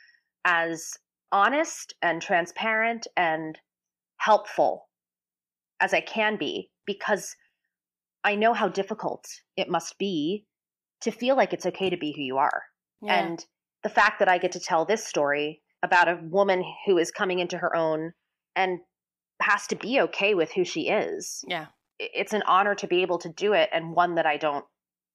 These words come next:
Speaker 1: you know, take lightly.
Speaker 2: Yeah. There's so many big messages, but for me, I repeat, I've said it actually on this show many times that, well, if that's love, it comes at way too high a cost. You know,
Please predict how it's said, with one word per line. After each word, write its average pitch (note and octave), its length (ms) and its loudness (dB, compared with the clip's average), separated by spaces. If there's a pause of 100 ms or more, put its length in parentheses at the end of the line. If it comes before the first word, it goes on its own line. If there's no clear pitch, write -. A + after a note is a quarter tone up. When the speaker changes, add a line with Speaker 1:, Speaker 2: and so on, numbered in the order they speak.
(140)
Speaker 1:
you E3+ 120 -4
know, A2 220 0
take D#3+ 220 -2
lightly. C3 440 -2 (120)
Speaker 2:
Yeah. F3 220 -4 (220)
There's A3+ 200 -2
so C4 160 0
many B3+ 260 -2
big F3 300 -2
messages, D#3+ 840 -4
but - 200 -8
for F#3 160 -4
me, F#3 640 -2
I D#3 240 -4
repeat, E3 640 -6
I've D#3 140 -6
said G#3+ 240 -4
it E3 80 -2
actually D3 340 -6
on D3+ 140 -4
this C#3+ 120 -4
show C#3 600 -4 (140)
many D3+ 280 -6
times C3 480 -10
that, C#3+ 240 -4 (600)
well, F3 120 -2
if E3 140 -4
that's - 280 -6
love, D3 240 -2
it B2 80 -8
comes D3 300 -10
at C#3 120 -6
way C#3+ 140 -4
too D3 160 -8
high - 160 -8
a - 80 -10
cost. - 540 -10
You D3+ 100 -8
know, - 140 -6